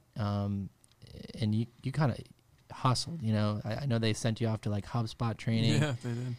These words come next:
Speaker 1: You, you took that over. You really kinda capitalized on that, and now you're kinda leading your department over at,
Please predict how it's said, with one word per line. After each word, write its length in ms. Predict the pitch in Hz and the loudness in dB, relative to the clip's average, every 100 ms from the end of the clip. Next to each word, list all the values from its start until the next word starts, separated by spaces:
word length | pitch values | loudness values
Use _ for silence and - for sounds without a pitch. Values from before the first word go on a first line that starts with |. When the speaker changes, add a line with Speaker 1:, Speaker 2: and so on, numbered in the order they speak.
| - - | -8 -2
Speaker 1:
You, 160 | 113 - | -2 0
you 120 | 113 | -2
took 200 | 120 120 | 0 0
that 200 | 120 113 | 2 2
over. 320 | 113 113 113 110 | 4 2 2 2
You 300 | 104 110 107 | 0 -2 2
really 320 | 107 107 104 | 4 4 2
kinda 260 | - 107 | 0 -2
capitalized 540 | 104 110 107 107 104 101 | 0 -2 0 0 0 0
on 120 | 104 | 0
that, 300 | 107 107 107 - | 2 0 -2 -2
and 160 | 110 | 2
now 260 | 110 120 135 | 4 4 2
you're 160 | 120 | 0
kinda 240 | 120 127 120 | 0 0 2
leading 640 | 113 117 120 120 117 110 | 2 2 2 0 -2 -4
your 140 | 117 113 | -4 -4
department 460 | - 120 127 117 | -4 -4 -2 0
over 260 | 113 110 110 | 0 0 0
at, 320 | 110 107 | 0 0